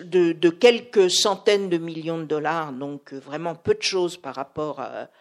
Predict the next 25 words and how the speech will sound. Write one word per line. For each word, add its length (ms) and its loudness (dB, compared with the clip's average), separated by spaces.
à 80 -12
l'entreprise, 880 -6
euh, 720 4
qui 200 2
était 200 4
entachée 400 2
de 60 -16
corruption. 600 -8
Bon, 160 -14
ça 160 -6
c'est 200 -6
clair. 540 -6
Ils 180 -6
ont 80 0
corrompu 720 0
quelques, 460 -8
euh, 1080 -12
personnages 540 -4
indonésiens. 720 -6
Bon. 220 -8
Et 380 4
c'était 500 0
fon-, 320 -6
c'était 400 -2
formulé 640 2